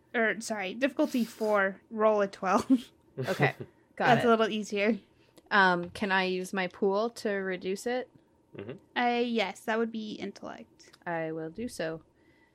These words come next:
Speaker 2: I will reduce it by one.
Speaker 1: So now your difficulty is two.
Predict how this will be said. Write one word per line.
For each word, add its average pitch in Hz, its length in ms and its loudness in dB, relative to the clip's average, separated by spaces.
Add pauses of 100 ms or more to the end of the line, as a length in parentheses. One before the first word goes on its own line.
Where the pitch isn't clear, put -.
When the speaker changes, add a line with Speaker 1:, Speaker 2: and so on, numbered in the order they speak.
(240)
Speaker 2:
I 165 100 -6
will 170 100 -6
reduce 180 340 -6
it 196 100 -10
by 202 160 2
one. 160 360 0 (720)
Speaker 1:
So 240 60 -6
now 254 160 2
your 254 100 2
difficulty 233 440 -4
is 214 180 -10
two. 208 520 -10